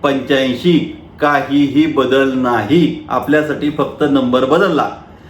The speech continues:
तर अशा खोट्या केसेसमध्ये किंवा अनेक वेळा काय केलं जातं की पतीला जास्त हॅरॅस करण्यासाठी किंवा पतीवर जास्त दबाव आणण्यासाठी, काही पैसे मिळवण्यासाठी, काही वेगवेगळ्या इंटेन्शन्सनी खोट्या तक्रारी दाखल केल्या जातात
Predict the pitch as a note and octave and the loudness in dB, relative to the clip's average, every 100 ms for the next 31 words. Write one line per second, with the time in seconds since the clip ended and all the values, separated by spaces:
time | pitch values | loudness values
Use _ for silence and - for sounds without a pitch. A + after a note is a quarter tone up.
0 | - - C#4 - F#3 F#3 B3 C4 C4 - | -12 -2 -2 0 -2 0 0 0 -2 -4
1 | G3+ G3+ A3 G#3 F3+ G3 F3 F3+ D3+ C#3+ | -2 0 0 0 0 -2 0 0 2 2
2 | - E3+ E3+ D#3 E3 F3 F3 F3 E3+ D#3+ | 2 0 0 0 0 0 0 0 0 -2
3 | E3 D3+ C#3+ C#3 D#3 D#3 E3 D#3 D3+ E3 | 0 0 2 0 -2 -4 -2 -2 0 0
4 | E3 E3+ D3 D3 D3 - F3+ E3+ - - | 0 0 -2 -4 -4 -2 0 0 -4 -12
5 | - E3+ F3+ F3 - C#3+ C#3 C3 C#3+ D3 | -4 0 0 0 -2 -2 -2 -2 -2 -2
6 | D3 E3 D#3 E3 E3 E3+ E3 E3 D#3+ - | 0 0 0 0 0 0 0 0 -2 -2
7 | F3 F3 F#3 F3 D3+ C#3 C3 C#3+ C#3 C#3+ | 0 2 2 2 0 0 -2 -4 -2 -2
8 | C#3+ - - - E3+ E3+ F3 F#3+ F3+ F3+ | -2 -10 -20 -4 0 0 0 0 0 2
9 | E3 D3+ C#3+ C#3 D3 C3+ D#3 D3+ E3 F3+ | 2 2 0 -2 -2 0 0 0 0 0
10 | F#3+ F#3 F#3+ F#3 F3+ D#3 D3+ C3 - C#3 | 0 0 0 2 0 0 0 0 0 0
11 | A#2+ C#3 D#3+ F3+ - - - G3+ G3+ A#3 | 0 0 0 0 -6 -16 -2 2 2 2
12 | A3 F3+ E3+ E3+ E3+ D3+ E3 D3+ D#3 D3 | 0 -2 0 0 0 0 0 0 2 2
13 | C#3+ D#3+ | 2 0